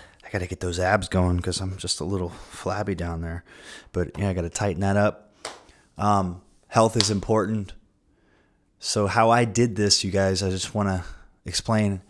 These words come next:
the process. Basically, was a lot of water,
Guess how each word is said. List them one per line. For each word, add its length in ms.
the 80
process. 720
Basically, 760
was 140
a 60
lot 240
of 100
water, 460